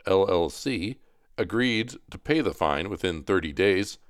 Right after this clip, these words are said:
and stop illegal discharges to the Spencer Creek watershed, according to the enforcement order released Thursday.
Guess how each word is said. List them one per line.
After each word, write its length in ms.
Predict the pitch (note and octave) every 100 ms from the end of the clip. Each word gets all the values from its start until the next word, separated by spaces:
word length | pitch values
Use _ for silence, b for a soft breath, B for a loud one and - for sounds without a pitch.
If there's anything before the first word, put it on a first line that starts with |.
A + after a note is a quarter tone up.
| - _ G2+
and 240 | F#2 E2
stop 580 | - A#2 A2+ A#2 - -
illegal 400 | G2 F#2+ F2 E2
discharges 720 | A#2 B2+ - E2 D#2 E2+ -
to 160 | - G2+
the 120 | F2+
Spencer 500 | - F2+ F#2+ A#2 G2+
Creek 400 | - E2+ D#2+ -
watershed, 680 | A2 B2+ - - C#2+ - - - _ _ _ _ _
according 320 | - F2 E2+
to 100 | -
the 100 | E2
enforcement 540 | D#2+ - A2 G2 A2+ A2+ -
order 400 | G2 G2 G2 - _ _
released 500 | - F2 D2 B1+ - _
Thursday. 640 | - A2+ F#2+ - C2+ A#1+